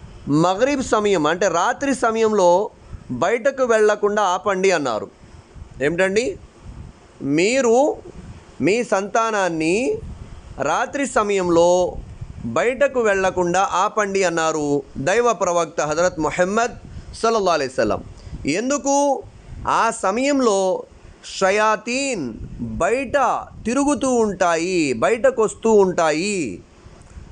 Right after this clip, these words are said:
మగ్రిబ్ సమయంలో, రాత్రి సమయంలో. దానికోసమే సోదరులారా, సోదరీమణులారా, మనము మన పిల్లలను రాత్రి సమయాలలో బయటకి అంటే మగ్రిబ్ సమయంలో బయటకి వెళ్ళనివ్వకూడదు.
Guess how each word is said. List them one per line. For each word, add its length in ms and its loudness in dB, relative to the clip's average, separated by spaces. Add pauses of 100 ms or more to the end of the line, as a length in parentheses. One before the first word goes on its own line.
(140)
మగ్రిబ్ 440 0
సమయంలో, 880 2 (640)
రాత్రి 380 -2
సమయంలో. 800 2 (580)
దానికోసమే 720 0
సోదరులారా, 520 2 (100)
సోదరీమణులారా, 920 0 (400)
మనము 880 2
మన 380 0
పిల్లలను 960 2 (200)
రాత్రి 520 0
సమయాలలో 640 2
బయటకి 500 0
అంటే 240 0
మగ్రిబ్ 420 0
సమయంలో 460 2
బయటకి 380 0
వెళ్ళనివ్వకూడదు. 920 2